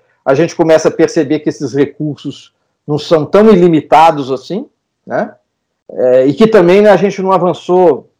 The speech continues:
avançou muito pouco em termos de distribuição de riqueza, né? É, se a gente pegar os dados, né, o Brasil é o, é o nono país e, e de, com, com mais desigualdade social no mundo, né? Isso não é, não é pouca coisa,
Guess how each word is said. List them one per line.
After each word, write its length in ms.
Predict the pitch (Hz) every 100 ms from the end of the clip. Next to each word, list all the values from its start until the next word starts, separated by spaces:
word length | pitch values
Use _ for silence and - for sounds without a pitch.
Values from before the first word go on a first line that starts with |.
| -
avançou 320 | 127 147 170
muito 180 | 170 175
pouco 340 | - 180 175
em 40 | 156
termos 300 | 160 147 135
de 80 | 135
distribuição 500 | - 139 135 - 139
de 80 |
riqueza, 580 | 135 120 - 165 196 123
né? 100 | 160 _ _ _ _ _ _ _ -
É, 520 | - 78 - - -
se 100 | -
a 60 | 127
gente 180 | 147 147
pegar 640 | 156 131 139 135 123 113 101 71 _ _ _ _ _ _ _ _ _ -
os 180 | 107
dados, 480 | 110 151 165 135 117
né, 100 | 143
o 60 | 147
Brasil 580 | 139 127 120 147 156 160
é 100 | 156
o, 220 | 135 120
é 40 |
o 120 | 139
nono 380 | 147 175 208 180
país 460 | - 143 147 160 131
e, 40 |
e 500 | - 143 113 120 113 117
de, 260 | 127 - _ _
com, 240 | - 110 _ _ _ _
com 80 | 139
mais 240 | 175 202
desigualdade 640 | 156 151 156 151 147 147 -
social 380 | 156 - 143 147
no 80 | 139
mundo, 340 | 135 190 151
né? 120 | 139 175 -
Isso 200 | - 151
não 120 | 139
é, 140 | 151 151
não 160 | 139
é 60 | 143
pouca 300 | - 143 -
coisa, 400 | - 147 185